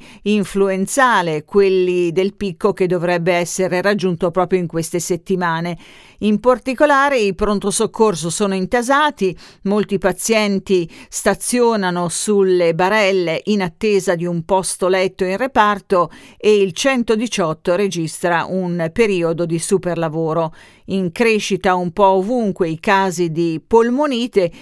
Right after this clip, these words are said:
mentre si riducono le bronchioliti grazie alle vaccinazioni.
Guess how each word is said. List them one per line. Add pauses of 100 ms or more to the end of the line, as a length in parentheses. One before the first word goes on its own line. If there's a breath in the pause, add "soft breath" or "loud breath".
(160 loud breath)
mentre
si
riducono
le
bronchioliti
grazie
alle
vaccinazioni.